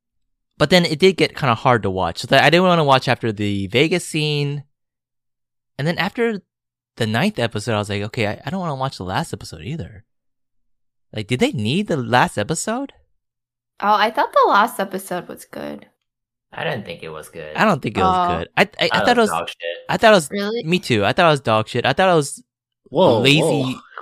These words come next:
Speaker 4: Oh, shit.
Speaker 1: Well, not dog shit, but I thought it was lazy because, like,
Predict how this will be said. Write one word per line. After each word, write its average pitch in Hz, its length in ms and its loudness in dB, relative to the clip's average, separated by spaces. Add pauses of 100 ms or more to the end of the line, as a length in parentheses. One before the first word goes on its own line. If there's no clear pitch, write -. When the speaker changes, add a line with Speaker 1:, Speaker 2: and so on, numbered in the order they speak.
(120)
Speaker 4:
Oh, 117 160 0
shit. - 340 -8 (300)
Speaker 1:
Well, 180 100 -2
not 196 160 2
dog 98 220 0
shit, 107 100 -6
but 139 100 6
I 196 40 8
thought 233 160 6
it 190 60 4
was 131 80 -10
lazy 120 360 0
because, 120 160 -6
like, 113 200 -4